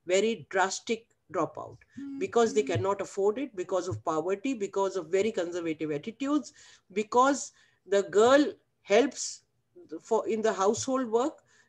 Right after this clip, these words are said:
Speaker 1: and so on and so forth. In rural India, it is much more. And now with the new education policy that is coming,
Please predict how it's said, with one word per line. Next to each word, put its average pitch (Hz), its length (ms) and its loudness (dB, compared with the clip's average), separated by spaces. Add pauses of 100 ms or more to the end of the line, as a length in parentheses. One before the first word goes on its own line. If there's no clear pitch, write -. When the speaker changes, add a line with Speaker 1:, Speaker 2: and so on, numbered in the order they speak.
(100)
Speaker 1:
and 302 200 0
so 214 260 0
on 214 60 0
and 220 100 -4
so 185 180 -4
forth. 156 340 -6
In 202 240 -4
rural 208 360 2
India, 262 340 -4
it 196 140 -6
is 156 140 -8
much 151 300 -8
more. 233 200 -6 (320)
And 190 200 0
now 190 180 2
with 240 200 -2
the 233 100 4
new 220 240 2
education 220 520 0
policy 202 400 -2
that 196 200 0
is 202 120 -4
coming, 220 380 -2